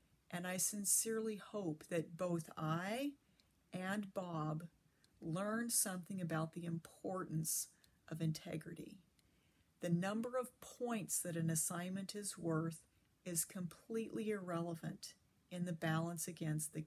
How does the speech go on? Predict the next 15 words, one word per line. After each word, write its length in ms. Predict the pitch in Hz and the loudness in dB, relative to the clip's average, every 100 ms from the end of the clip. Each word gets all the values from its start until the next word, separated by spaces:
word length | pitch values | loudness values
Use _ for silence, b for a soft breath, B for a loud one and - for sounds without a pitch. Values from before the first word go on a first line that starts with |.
| - - | -8 -12
character 800 | 233 233 202 - - 160 165 170 - b b b b b - | -6 -2 -2 -4 -8 -2 0 -2 -6 b b b b b -6
that 160 | 180 175 | -4 -4
an 140 | 175 | -6
individual 840 | 170 180 180 170 165 165 170 165 165 | -6 -4 -4 -2 0 -2 -2 -2 -2
is 160 | 165 | -2
building. 580 | - - 175 - - - - _ b b b b b b _ | -4 -8 -6 -8 -8 -12 -14 _ b b b b b b _
Integrity 760 | 185 170 - 220 220 226 214 208 | -6 -6 -4 -2 0 0 0 0
is 140 | 208 | -2
paramount, 800 | - 175 165 160 151 151 - - - _ b b b _ 151 | -2 0 2 2 0 -4 -6 -14 -16 _ b b b _ 0
and 160 | 160 | 2
that 120 | 175 180 | 2 0
is 160 | 180 | -4
one 200 | 196 196 | -4 -4
of 140 | 190 185 | -4 -4
the 300 | 196 196 | -4 -4